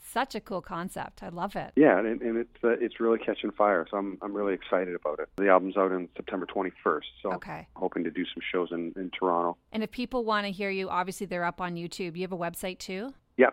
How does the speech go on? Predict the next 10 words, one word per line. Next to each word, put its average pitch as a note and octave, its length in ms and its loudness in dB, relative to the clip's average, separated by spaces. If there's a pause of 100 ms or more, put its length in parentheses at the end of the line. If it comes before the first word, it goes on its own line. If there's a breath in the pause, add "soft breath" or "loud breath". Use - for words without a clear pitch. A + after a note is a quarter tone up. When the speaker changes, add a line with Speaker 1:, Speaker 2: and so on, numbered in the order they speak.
(100)
Speaker 2:
they G2+ 140 0
can G2+ 360 0
check - 240 2
it G#2+ 60 2
out G2+ 180 4
at F#2+ 160 0
congregation G2 680 0
music A2 420 4 (300)
dot G2 220 4
com, A#2+ 400 4